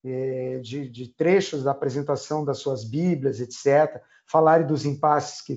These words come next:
estão vivendo, e nessa troca eu acho que, ah, anda muito melhor do que ser uma coisa mon-, monocórdica de só uma pessoa falando, né?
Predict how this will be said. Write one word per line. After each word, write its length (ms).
estão 340
vivendo, 600
e 80
nessa 420
troca 460
eu 40
acho 140
que, 240
ah, 680
anda 280
muito 320
melhor 520
do 140
que 140
ser 180
uma 180
coisa 320
mon-, 240
monocórdica 880
de 100
só 200
uma 140
pessoa 400
falando, 580
né? 160